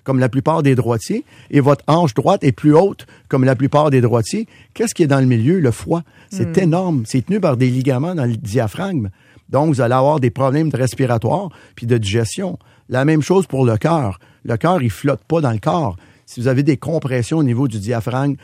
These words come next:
Speaker 1: parce qu'il y a une hanche qui est plus haute que l'autre, une épaule, ou vous avez un mauvais mouvement, vous respirez pas assez, vous faites pas de cohérence cardiaque, vous faites pas de mouvement de respiration.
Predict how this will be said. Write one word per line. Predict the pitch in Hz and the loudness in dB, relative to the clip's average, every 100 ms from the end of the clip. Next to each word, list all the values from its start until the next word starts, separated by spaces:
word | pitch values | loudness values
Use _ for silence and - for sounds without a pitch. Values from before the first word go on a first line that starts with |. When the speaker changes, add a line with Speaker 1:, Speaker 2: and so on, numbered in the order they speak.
| - _ | -20 _
Speaker 1:
parce | - - | -8 -6
qu'il | 123 | -2
y | |
a | 117 - - _ | -2 -4 -16 _
une | 139 131 | 0 2
hanche | 131 131 | 2 0
qui | 127 | -4
est | |
plus | - 127 | -2 -2
haute | 117 127 | 0 -2
que | - | 0
l'autre, | 156 135 135 120 | 2 2 0 0
une | 127 | 0
épaule, | 151 139 135 139 127 - - - | 2 2 2 0 -4 -14 -20 -2
ou | 135 165 | 0 2
vous | 127 | 2
avez | 127 117 143 139 - - | 2 2 0 0 -8 -4
un | 123 | -2
mauvais | 120 135 123 147 | 2 2 4 4
mouvement, | 135 120 143 | 4 4 2
vous | 123 | 2
respirez | 110 135 - 139 131 127 | 0 -2 0 -2 0 0
pas | 123 113 | 0 0
assez, | 107 | -2
vous | 135 | -2
faites | 127 110 | -2 -2
pas | 147 | -4
de | - | 0
cohérence | 135 131 135 135 | 0 2 0 0
cardiaque, | 131 117 101 120 120 - _ - _ | -2 -2 -2 -2 -2 -10 _ -20 _
vous | 113 | -8
faites | - 117 | -4 -4
pas | - 151 | 0 0
de | 135 | 2
mouvement | 110 120 117 120 131 135 | 2 0 0 2 2 2
de | |
respiration. | 110 120 - 123 117 110 101 117 | 0 -2 -4 -6 -2 -4 -4 -8